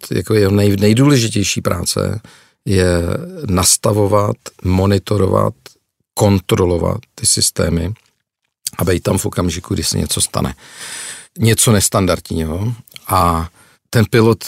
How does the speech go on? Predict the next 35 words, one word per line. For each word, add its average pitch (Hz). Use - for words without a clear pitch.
to 113
letadlo 107
drží 101
z-, -
z-, 131
během 101
toho 95
letu, 101
letí 98
vo-, 95
z -
Prahy, 95
letí 87
do 113
Athén, 101
letí 90
dvě 85
hodiny 92
a -
to -
letadlo 92
drží 90
v, 92
v 98
ruce 90
čtyřicet -
sekund. -
Jo? 95
Jinak 92
to 92
letí 82
všechno -
samo, 78
že -
jo? 78